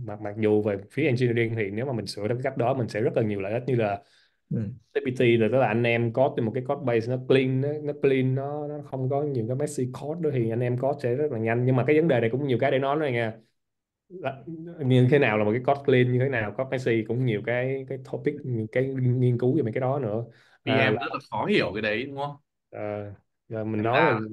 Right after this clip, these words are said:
Speaker 1: tăng, tăng cái tốc độ của dev lên thì mình làm s-, lại rất là khó chứng minh nữa. <laughs>
Speaker 2: Ừ.
Speaker 1: Giống như mình nhìn một cái đoạn code mà nó có tính readable, à, readable cao với một đoạn code readable thấp, làm sao mà chứng minh? À,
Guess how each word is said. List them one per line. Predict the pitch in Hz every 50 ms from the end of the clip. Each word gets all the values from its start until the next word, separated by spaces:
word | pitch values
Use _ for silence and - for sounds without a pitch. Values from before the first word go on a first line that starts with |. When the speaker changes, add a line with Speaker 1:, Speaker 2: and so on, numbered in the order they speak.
| 117 -
Speaker 1:
tăng, | 123 123 127 131 131 131
tăng | 143 139 135 131
cái | 127 147 151
tốc | 170 175 170
độ | 135 104 87 95 104 113 113 110
của | 110 104 110 127
dev | 131 135 147 127 127
lên | 131 120 113 120
thì | 107 98
mình | 107 104 101
làm | 101
s-, | 98 - - 160 135 - - _ _ _ _
lại | - 123 127
rất | 147 190 226 220
là | 180
khó | 135 - 165 196
chứng | 196 202 202 208 185
minh | 175 170 156
nữa. | 139 156 165 - -
<laughs> | 208 151 - 165 160 156 147 127 123 - - -
Speaker 2:
Ừ. | - 139 127 120
Speaker 1:
Giống | 170 202
như | 202
mình | 160 151
nhìn | 147 135 131 135
một | 131 131 127
cái | 131 165
đoạn | 156 120 127 127
code | 151 160 196 208 170
mà | 139
nó | 127 143 170 180 175
có | 175 175 175
tính | 170 170 190 196 190 185
readable, | 190 190 190 175 160 156 139 131 123 123 123 - - - _
à, | 131 120 123
readable | 147 185 - 143 131 120 127
cao | - 143 139 143 139 139
với | 139 160
một | 165 139 139
đoạn | 117 107 120 127
code | 156 170 170 170
readable | 175 170 139 120 113
thấp, | 123 170 -
làm | 123 117
sao | 113 139
mà | 127 123 127
chứng | 170 156
minh? | 175 147 143 135 127 127 - - - - - - _ _
À, | - 123 123 127 135 139 131